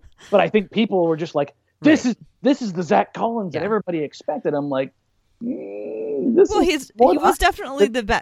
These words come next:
Speaker 2: ba-, the Zach Collins everyone's hoping for.
Speaker 1: Mm-hmm.
Speaker 2: But he's too young and immature and also turned twenty-one in the middle of, uh,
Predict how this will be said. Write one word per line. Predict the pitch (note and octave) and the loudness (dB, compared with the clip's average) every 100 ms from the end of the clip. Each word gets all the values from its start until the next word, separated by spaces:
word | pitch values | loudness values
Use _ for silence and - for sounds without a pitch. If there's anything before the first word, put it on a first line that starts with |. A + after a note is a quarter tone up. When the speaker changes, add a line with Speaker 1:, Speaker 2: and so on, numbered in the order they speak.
| - | -4
Speaker 2:
ba-, | |
the | G3+ G3+ | -6 -2
Zach | G#3+ - | -2 -2
Collins | A3 G3+ | -6 -4
everyone's | G#3 F3+ D#3 - | -6 -6 -8 -4
hoping | A3+ C4 | -4 -4
for. | F#3+ D2+ F2+ - - | -6 -6 -8 -8 -2
Speaker 1:
Mm-hmm. | F#3+ F3 G#3+ - _ _ _ _ _ _ _ | 2 4 2 0 _ _ _ _ _ _ _
Speaker 2:
But | E3 G3+ G3 - - - | 0 2 2 -2 -20 -16
he's | G3+ G#3+ | -10 -10
too | - B3+ A#3 G#3+ G3+ F3 - | -8 -6 -6 -6 -10 -12 -12
young | E3 G#3 G3 F3 | -6 -4 -4 -6
and | D3+ E3+ | -8 -8
immature | - F#3+ F#3 - F#3 D#3 | -8 -8 -8 -6 -6 -4
and | D3+ C#3+ | -6 -6
also | F3 G3 | -8 -8
turned | E3 G3 E3 | -8 -10 -8
twenty-one | G3 F3 E3+ E3+ | -8 -6 -6 -8
in | D#3+ | -8
the | D3+ | -6
middle | F3 C#3+ D3 - _ _ _ - | -4 -4 -6 -10 _ _ _ -2
of, | E3+ D#3 D3 - - | 0 2 0 -6 -6
uh, | D#3 C#3+ B2 B2 | -2 -2 -2 -6